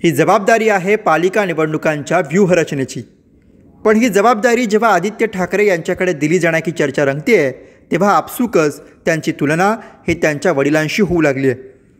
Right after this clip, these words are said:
किंबहुना वडिलांप्रमाणेच पालिका निवडणुकीच्या व्यूहरचनेतून आदित्यांचं नेतृत्व स्वतःला सिद्ध करू शकेल का,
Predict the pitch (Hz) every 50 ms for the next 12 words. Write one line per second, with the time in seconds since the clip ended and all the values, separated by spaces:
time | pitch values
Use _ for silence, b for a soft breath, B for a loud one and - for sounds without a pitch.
0 | _ _ - 202 214 214 226 269 247 233 233 247 254 254 226 208 202 202 208 202
1 | 196 180 185 160 165 214 247 220 165 147 - - B B B B _ - 165 160
2 | 170 202 208 214 233 233 220 196 180 180 180 175 170 165 - 180 170 - 180 156
3 | 143 151 143 143 147 143 139 - 147 139 135 135 - 165 202 214 208 B B B
4 | B - 180 175 185 180 233 226 - 240 220 208 - 190 170 160 - - 175 180
5 | - 175 196 226 220 214 - 165 160 175 165 160 175 185 208 226 214 - 190 165
6 | 143 147 165 165 175 160 156 151 - - - - 247 247 233 - 175 156 143